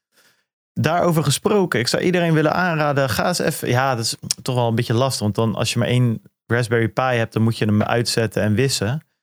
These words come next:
Maar als je nog een Raspberry Pi hebt liggen of zit eraan zit te denken om een Note, eh, te installeren, dit is wel het moment, eh, want Raspberry Blitz is echt, ja, ik vind het echt een tof, eh,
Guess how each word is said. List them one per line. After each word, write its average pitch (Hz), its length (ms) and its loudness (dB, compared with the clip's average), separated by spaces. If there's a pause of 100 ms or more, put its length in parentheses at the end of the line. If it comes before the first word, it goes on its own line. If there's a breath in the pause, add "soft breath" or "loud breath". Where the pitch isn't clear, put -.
(500 soft breath)
Maar 123 160 2
als 170 200 0
je 185 60 0
nog 180 100 2
een 156 80 2
Raspberry 147 340 2
Pi 156 120 -4
hebt 135 260 -2
liggen 160 320 0
of 135 140 -2
zit - 200 -4
eraan 131 240 2
zit 117 100 -4
te 113 80 -6
denken 139 300 0
om 120 60 4
een 117 120 4
Note, 156 380 2
eh, 131 60 2
te - 140 -4
installeren, 131 480 0
dit 151 140 0
is 143 100 2
wel 143 160 2
het 131 200 2
moment, 135 560 2
eh, 123 420 2
want 127 240 0
Raspberry 135 480 2
Blitz 135 360 0
is 104 100 -4
echt, - 500 -2 (520)
ja, - 340 -2 (140)
ik - 80 -20
vind 143 140 0
het 147 100 -2
echt - 180 -2
een 139 140 0
tof, - 280 -2
eh, 135 80 0